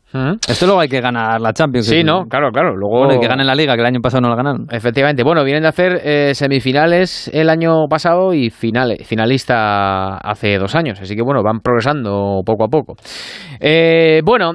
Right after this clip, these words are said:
Speaker 1: eh, seguimos adelante, eh, han empatado a cero en Austria el Real Madrid y el Milán, en el último test del Real Madrid antes del debut del próximo sábado en la Liga ante el Alavés en Mendizorroza. Enrique Ortego, ¿qué tal? Buenas noches.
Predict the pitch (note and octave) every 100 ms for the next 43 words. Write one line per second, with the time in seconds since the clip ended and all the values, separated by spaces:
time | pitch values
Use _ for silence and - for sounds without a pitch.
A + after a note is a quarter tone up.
0 | D#3+ F3 E3+ F3 E3 F#3 A#3+ C4 B3+ C4
1 | B3 A3+ B3+ F3+ D#3 D3+ F3+ G#3 G3+ G#3+
2 | G#3+ G#3 G3+ F3+ - G#3+ G#3+ A3 A#3 C3
3 | C#3+ C#3+ C#3+ D#3+ A3 - F#3+ G#3 A3+ F#3
4 | C3+ D3+ E3+ F3+ F#3 G3 D3+ D3 E3 F2+
5 | A2 B2 C3 D3+ D3+ D3+ D3+ D3 C#3+ D3
6 | D3 D#3 E3 D3+ C#3+ D3 B2 C3+ B2+ B2+
7 | A#2+ C3 F#3 D#3+ C3+ E3+ F3+ E3+ C#3+ F#3+
8 | G3 G3+ G#3 F3 D#3 F#3+ G#3+ G#3+ - F3
9 | F#3 D3 E3+ D#3+ F3 D#3+ F3 F3+ E3 D3
10 | C3 B2 A#2+ C#3+ - - - - - -
11 | - _ _ - F3+ B3+ C4+ C4+ A#3+ G3+
12 | C4 G#3+ G3+ B3+ A3 F3+ C#3 G2 - -